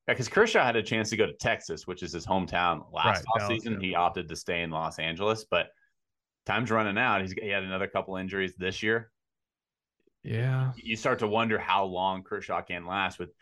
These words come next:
Speaker 1: he, he leads all active players in innings pitched. He's not gonna last forever. So if he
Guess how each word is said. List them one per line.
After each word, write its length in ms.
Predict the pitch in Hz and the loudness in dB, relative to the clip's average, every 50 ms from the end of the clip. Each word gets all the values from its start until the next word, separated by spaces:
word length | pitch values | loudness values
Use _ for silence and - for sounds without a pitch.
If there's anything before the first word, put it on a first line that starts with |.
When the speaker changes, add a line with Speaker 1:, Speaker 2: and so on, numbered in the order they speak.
| _ _ _ | _ _ _
Speaker 1:
he, 180 | - 107 104 101 - | -6 -6 -6 -6 -6
he 160 | 110 107 98 | -6 -4 -4
leads 560 | 101 107 110 120 127 123 107 95 85 - - | -2 0 2 4 4 4 2 0 -4 -6 -2
all 220 | - 107 110 107 95 | 2 4 4 4 4
active 320 | 98 101 - 101 87 - | 2 0 -2 -6 -8 -8
players 360 | - 101 95 98 98 101 101 92 | -6 -4 -2 -2 -2 -4 -4 -6
in 80 | 87 90 | -10 -8
innings 340 | 95 95 92 87 85 - | -6 -4 -4 -4 -6 -6
pitched. 460 | - - - 92 104 - - - - - _ _ _ _ _ _ _ _ _ _ _ _ _ _ - | -4 0 0 0 0 0 -4 -12 -12 -16 _ _ _ _ _ _ _ _ _ _ _ _ _ _ -6
He's 120 | 107 101 107 | -4 -2 0
not 160 | 120 123 120 | 0 0 0
gonna 180 | - 120 101 | 0 -2 -2
last 360 | 92 98 104 110 107 107 - - | 0 0 0 0 0 -2 -6 -4
forever. 360 | 90 90 104 120 101 92 85 | 0 2 2 2 2 -2 -6
So 160 | - - 98 | -4 -6 -8
if 100 | 95 - | -8 -6
he 200 | 120 110 98 92 | -8 -8 -8 -8